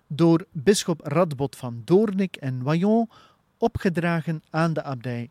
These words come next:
van Ename. Dit houdt dus in dat de abdij van Ename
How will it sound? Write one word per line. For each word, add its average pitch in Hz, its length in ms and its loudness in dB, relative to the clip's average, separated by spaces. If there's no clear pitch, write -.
van 127 240 -6
Ename. 110 640 -10
Dit 160 240 2
houdt 143 200 -2
dus 120 180 -8
in 156 260 -8
dat 180 140 2
de 170 80 -2
abdij 151 360 2
van 135 220 -4
Ename 165 680 0